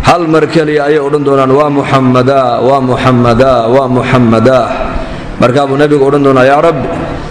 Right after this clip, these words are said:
kuwaa Jahannamo ka dhex dhawaaqaya magacayga qabsadayna waa ummaddaydii iyo waa cusaaddii ummaddayde. Cadaabkaa intaad cadaabtay ayaad kaga aargoosatay, Ilaahayow, Ilaahow shafaacaddeeda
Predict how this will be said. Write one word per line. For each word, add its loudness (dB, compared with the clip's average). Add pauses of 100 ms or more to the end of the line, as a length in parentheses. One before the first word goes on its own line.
(120)
kuwaa 2
Jahannamo 0
ka -2
dhex -4
dhawaaqaya 0
magacayga 0
qabsadayna 0 (540)
waa 0
ummaddaydii 0
iyo -2
waa -2
cusaaddii 0
ummaddayde. 0 (640)
Cadaabkaa 0
intaad 0
cadaabtay 2 (240)
ayaad 2
kaga 0
aargoosatay, 0
Ilaahayow, 2 (560)
Ilaahow 2
shafaacaddeeda 0